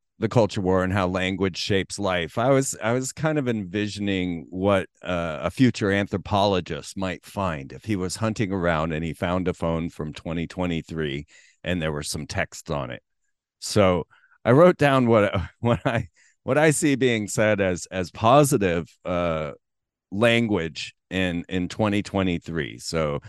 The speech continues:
this is just a little three sentence thing that I put together here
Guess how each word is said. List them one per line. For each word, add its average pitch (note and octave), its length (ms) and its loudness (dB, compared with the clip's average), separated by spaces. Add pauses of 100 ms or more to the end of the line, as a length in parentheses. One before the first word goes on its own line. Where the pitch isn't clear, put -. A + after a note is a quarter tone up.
(140)
this G#2 200 -4
is G2+ 140 -4
just - 280 -4
a G#2 60 0
little G2 240 4
three F#2+ 320 -4
sentence E2+ 460 -4
thing D2+ 300 -4
that D2 140 -4
I D2 100 -2
put - 240 -6
together D2 420 -4
here C2+ 340 -6